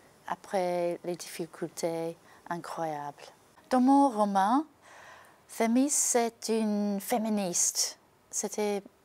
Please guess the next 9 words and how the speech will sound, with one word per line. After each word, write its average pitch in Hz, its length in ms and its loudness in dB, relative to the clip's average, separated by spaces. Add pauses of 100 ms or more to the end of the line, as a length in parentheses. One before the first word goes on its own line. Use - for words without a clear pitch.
(400)
une 202 560 -2 (320)
femme 202 480 -2 (560)
qui, - 160 -12
pour 214 180 -4
la 196 140 0
première 233 480 0
fois 190 300 -2
en 214 200 -2
Grèce, 196 680 -2